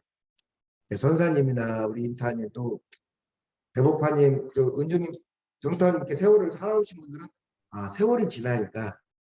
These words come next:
그 한때 마음이 전부가 아니라는 얘기예요. 오늘 또 나가들어도 그냥 양해 부탁드립니다.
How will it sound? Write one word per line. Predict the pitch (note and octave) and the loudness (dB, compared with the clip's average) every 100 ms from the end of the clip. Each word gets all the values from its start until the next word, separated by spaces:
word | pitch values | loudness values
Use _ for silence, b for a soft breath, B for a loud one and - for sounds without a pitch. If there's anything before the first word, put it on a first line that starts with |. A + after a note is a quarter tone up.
| _ _ _ _ _ _ - | _ _ _ _ _ _ 0
그 | C#3 | 0
한때 | B2 F3 F#3 D#3+ | 2 -2 -2 0
마음이 | A2 A2 A2 B2 C3+ | 0 0 0 2 0
전부가 | - A2 D3+ E3+ C#3+ | -2 -6 -6 -4 -4
아니라는 | G2 G2 G#2+ G#2 | -6 -8 -6 -8
얘기예요. | G2 _ _ _ _ _ _ _ _ _ _ _ - - - _ _ _ _ _ _ _ _ _ - | -10 _ _ _ _ _ _ _ _ _ _ _ -18 -16 -18 _ _ _ _ _ _ _ _ _ -12
오늘 | G#2 - | -10 0
또 | - | 0
나가들어도 | A#2 G#2+ A2 - _ _ - G#2+ G#2 | 0 -2 -6 -10 _ _ -8 -6 -4
그냥 | A2 G#2 | 0 2
양해 | G#2 A2 A#2 | 2 2 0
부탁드립니다. | A2+ - - A#2+ A2+ | -2 -6 -6 -4 -6